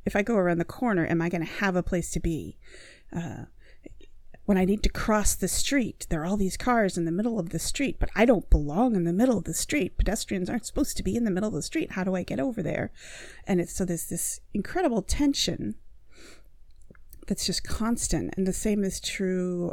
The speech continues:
on, on all kinds of scales. Again, from, um, you know, whether we're talking about housing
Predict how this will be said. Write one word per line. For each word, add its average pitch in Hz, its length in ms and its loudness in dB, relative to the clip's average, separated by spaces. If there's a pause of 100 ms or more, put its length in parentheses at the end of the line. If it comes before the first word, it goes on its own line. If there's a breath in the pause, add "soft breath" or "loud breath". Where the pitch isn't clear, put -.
on, 160 720 -4 (460)
on 170 300 0
all 233 120 0
kinds 233 320 0
of 160 100 -4
scales. - 540 -4 (360 loud breath)
Again, 175 400 0
from, 156 640 -6 (520 soft breath)
um, 147 580 -8 (500)
you 208 80 -4
know, 151 100 -4
whether 160 160 -6
we're 151 120 -8
talking 160 380 -2
about - 200 -8
housing 160 800 -2